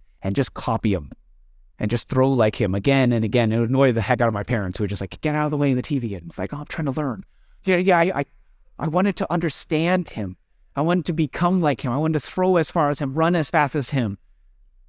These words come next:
That, that's our human nature. What we see and admire, we seek to imitate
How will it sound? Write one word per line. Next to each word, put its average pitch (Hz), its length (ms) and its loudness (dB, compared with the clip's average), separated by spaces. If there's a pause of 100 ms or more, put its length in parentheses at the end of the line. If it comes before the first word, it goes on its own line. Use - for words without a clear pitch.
(320)
That, 165 220 2
that's 143 260 0 (160)
our 139 160 2
human 151 320 0
nature. 160 460 -2 (1080)
What 139 140 -4
we 143 100 2
see 196 360 2
and 147 100 4
admire, 147 500 2
we 135 120 0
seek - 260 -8
to 131 300 -2
imitate 160 600 0